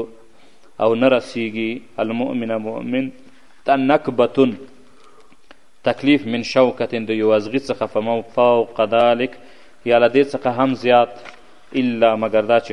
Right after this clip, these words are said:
حتت به عنه مگر دا چې الله رب العزت لرې کوي، محو کوي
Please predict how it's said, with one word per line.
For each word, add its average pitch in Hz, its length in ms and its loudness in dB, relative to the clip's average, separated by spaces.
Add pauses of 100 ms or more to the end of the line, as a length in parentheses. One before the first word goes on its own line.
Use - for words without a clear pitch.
حتت 113 500 -2
به 123 420 -2 (560)
عنه 117 520 -2 (280)
مگر 107 260 -2
دا 110 220 2
چې 107 460 -4
الله 107 340 -2
رب 98 100 -6
العزت 101 440 -6 (240)
لرې 101 400 -4
کوي، 107 260 -4 (400)
محو 107 300 -6
کوي 110 340 -4